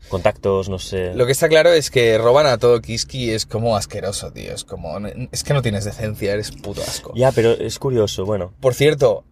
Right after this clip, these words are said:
Speaker 2: ¿has escuchado la canción de Bad Bunny hecha por la I A?
Speaker 1: Sí, tío. Ula, sí. Sí, lo he
Speaker 2: Brutal,
Speaker 1: escuchado.
Speaker 2: ¿eh? Brutal,
Speaker 1: Sí, es
Speaker 2: ¿eh?
Speaker 1: como temazo que podría escuchar en, en una discoteca, ¿no? O sea,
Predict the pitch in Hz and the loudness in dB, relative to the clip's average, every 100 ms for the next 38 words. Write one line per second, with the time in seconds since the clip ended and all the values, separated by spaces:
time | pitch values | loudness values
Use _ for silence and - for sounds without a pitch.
0 | - 127 175 - 233 165 117 113 110 - | -6 -4 -4 -6 0 2 2 0 -4 -4
1 | 113 110 110 107 101 104 107 - 113 117 | -2 -2 -4 -6 -6 -6 -10 -10 -10 -8
2 | 107 107 104 87 82 - - - - 190 | -6 -6 -8 -8 -12 -12 -16 -6 0 2
3 | 185 175 160 107 - - 139 170 127 104 | 2 2 2 2 -2 -8 -4 0 0 0
4 | 113 - 160 - - - - - - - | -4 -4 -4 -6 -18 -20 -20 -20 -20 -20
5 | _ _ - - 151 - _ 123 123 117 | _ _ -12 -6 -6 -6 _ -4 -2 2
6 | 120 127 127 214 _ _ - _ _ _ | 2 2 2 -2 _ _ -20 _ _ _
7 | _ _ - 139 131 139 151 - 160 151 | _ _ -6 -4 2 4 4 4 2 4
8 | 135 120 - _ 135 120 131 - 190 156 | 4 2 -2 _ -2 2 2 0 -4 -2
9 | 123 113 131 - 123 127 123 123 120 120 | -2 2 0 0 -2 2 4 4 0 -6
10 | 113 113 113 113 104 92 101 90 85 - | 0 2 0 -2 -4 -2 -4 -4 -6 -14
11 | _ _ 104 98 147 - _ _ _ 104 | _ _ -6 -4 -4 -8 _ _ _ -4
12 | 113 101 | 0 2